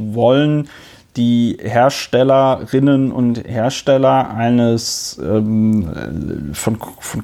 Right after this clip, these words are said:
von Präservativen, ja, es ist ein Start-up, das nennt sich irgendwie Einhorn Berlin. Ich wollte es gar nicht nennen, weil diese Typen benutzen dieses Ding, um Werbung, Werbung, Werbung zu machen.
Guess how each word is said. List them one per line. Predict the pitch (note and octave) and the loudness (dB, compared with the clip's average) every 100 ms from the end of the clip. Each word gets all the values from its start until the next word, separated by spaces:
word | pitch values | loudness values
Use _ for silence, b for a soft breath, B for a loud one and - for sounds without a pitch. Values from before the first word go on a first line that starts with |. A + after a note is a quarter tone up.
| - | -12
von | - - - | -16 -8 -8
Präservativen, | - - B2 B2 A2+ - - C#3+ D3+ E3 A3 C4+ - b b b b b b b b b - _ - | -6 -2 0 0 0 -4 -4 -4 -2 2 2 0 -12 b b b b b b b b b -20 _ -14
ja, | - B2 D3+ | -6 0 0
es | A#2+ - | 0 -2
ist | - - | -2 -2
ein | - G2+ | -2 -2
Start-up, | - - A2+ C3 - C3+ - | -2 0 2 2 0 -4 -2
das | A2 - | -4 0
nennt | A2 A#2+ | 0 0
sich | - - - | -4 -6 -8
irgendwie | A#2 A#2+ A#2+ - | -6 -4 -6 -6
Einhorn | A2+ B2 B2 A#2+ A2+ | 0 2 4 2 2
Berlin. | A2+ A2 B2 | 2 2 0
Ich | C3+ - | 0 0
wollte | A#2 | 0
es | A#2 - | 0 -2
gar | A2 | 0
nicht | A2 - | 0 0
nennen, | G#2+ A2 B2 D3+ | 2 4 2 2
weil | A#2 A2 | 2 2
diese | G#2+ G#2 - | 2 0 -6
Typen | - - C3+ | -6 0 2
benutzen | A2+ A#2+ - B2 B2+ | 2 2 0 -2 0
dieses | A#2+ C3 - - | -4 -6 -8 -4
Ding, | A#2 A#2+ | 0 0
um | - A2 G#2+ | 2 0 2
Werbung, | A2 C3 A#2 | 2 2 2
Werbung, | A2 A2+ A2+ | 2 2 2
Werbung | A2 B2 C#3+ | 2 2 0
zu | - C#3+ | -2 -4
machen. | D3 D#3 | -4 -6